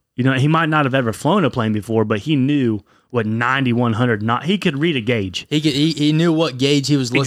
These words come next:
Speaker 1: Exactly.
Speaker 2: at and what it meant.
Speaker 1: Exactly.
Speaker 2: Right.
Speaker 1: Like me, if I get in there, knots, knots,
Speaker 2: <laughs>
Speaker 1: that's what I tie my shoe in. You know what I mean? Knots, that's what I tie ropes in. I'm not thinking ninety-one hundred. It says ninety-one hundred.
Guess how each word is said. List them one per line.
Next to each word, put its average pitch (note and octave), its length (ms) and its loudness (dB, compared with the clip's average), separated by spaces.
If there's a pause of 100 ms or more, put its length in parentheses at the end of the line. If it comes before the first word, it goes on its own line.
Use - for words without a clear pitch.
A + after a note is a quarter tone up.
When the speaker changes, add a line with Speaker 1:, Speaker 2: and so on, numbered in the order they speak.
Speaker 1:
Exactly. C#3+ 360 0
Speaker 2:
at - 60 -4
and B2 80 -4
what C3+ 160 2
it A2 80 -6
meant. B2 400 0
Speaker 1:
Exactly. B2+ 440 -2
Speaker 2:
Right. G#2+ 220 0 (100)
Speaker 1:
Like B2 200 -2
me, F#3+ 260 2
if A#3+ 140 -2
I D#3+ 100 2
get F#3+ 160 0
in G3 100 2
there, G#3 260 0 (280)
knots, E3+ 520 -2 (180)
knots, G#3+ 400 0
Speaker 2:
<laughs> B2+ 160 -4
Speaker 1:
that's A3 240 -2
what A#3+ 100 2
I G#3 60 0
tie G#3+ 180 0
my A3+ 120 2
shoe C4+ 280 0
in. C#3 200 2 (180)
You G#3+ 100 2
know B3 100 2
what A3 120 2
I G#3+ 60 2
mean? A3 300 0 (300)
Knots, G3+ 380 2
that's G3 220 0
what G#3 100 2
I G3 40 2
tie G#3 200 0
ropes A3+ 320 -2
in. A#2 200 2 (200)
I'm A3 120 2
not A#3 260 0
thinking D#3 500 -2
ninety-one F3 460 2
hundred. F3 340 0
It D3+ 60 2
says G3+ 240 0
ninety-one G3+ 460 2
hundred. D#3+ 380 0